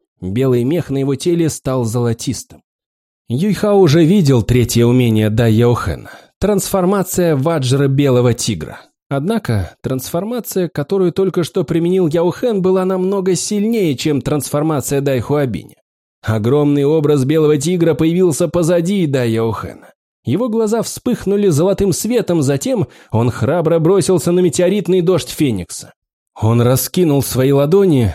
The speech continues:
затем либо разбивал, либо отклонял каждый приближающийся к нему метеорит.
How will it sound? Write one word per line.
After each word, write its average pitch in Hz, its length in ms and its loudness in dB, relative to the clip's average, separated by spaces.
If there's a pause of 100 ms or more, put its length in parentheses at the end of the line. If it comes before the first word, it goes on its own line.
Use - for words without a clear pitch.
затем 147 540 0
либо 175 340 0
разбивал, 156 840 0
либо 196 360 0
отклонял 214 580 -2
каждый 143 380 0
приближающийся 151 920 2
к - 60 -6
нему 147 240 2
метеорит. 120 720 -2